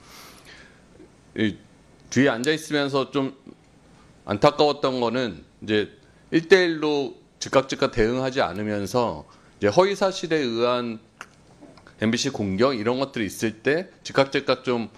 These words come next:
반박하지 못했던 것이 좀 아쉬움이 있습니다. 그래서 이게 기록으로 남는다라고 하면 한 두 가지 정도만 생각나는 것이 있는데 얼마 전에 여기 이 자리에서 예를 들어 뭐 김건희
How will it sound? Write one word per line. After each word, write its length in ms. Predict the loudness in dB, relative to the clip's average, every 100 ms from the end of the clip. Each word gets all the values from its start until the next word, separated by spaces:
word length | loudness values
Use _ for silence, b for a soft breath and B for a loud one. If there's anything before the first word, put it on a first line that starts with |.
| -4
반박하지 480 | 0 2 2 0 -4
못했던 460 | -4 -4 -4 0 -2
것이 160 | -2
좀 120 | -2 -2
아쉬움이 520 | -2 -2 -2 -2 -4
있습니다. 480 | -6 -6 -6 -4 -4
그래서 340 | -4 -6 -6 B B
이게 180 | 0 0
기록으로 440 | 0 0 0 0
남는다라고 760 | -2 -2 -2 -2 0 0 0 -2
하면 240 | -2 -2
한 120 | -4 -6
두 120 | 0
가지 200 | 0 2
정도만 420 | -4 -2 -2 -4
생각나는 520 | -4 -6 -4 -2 -2
것이 200 | -6 -6
있는데 480 | -4 -2 -2 -2 -4 -10 B B B B B B B B -20 -20 _ _ _ -20 -20 -20 -20 -20 -6
얼마 240 | 0 2
전에 180 | 2 2
여기 200 | 0 -2 -6
이 120 | -2
자리에서 560 | 2 2 0 0 -2 0
예를 160 | -2
들어 100 | -2
뭐 120 | -4 -2
김건희 880 | -2 2 2 0 -2 -2 -4 -6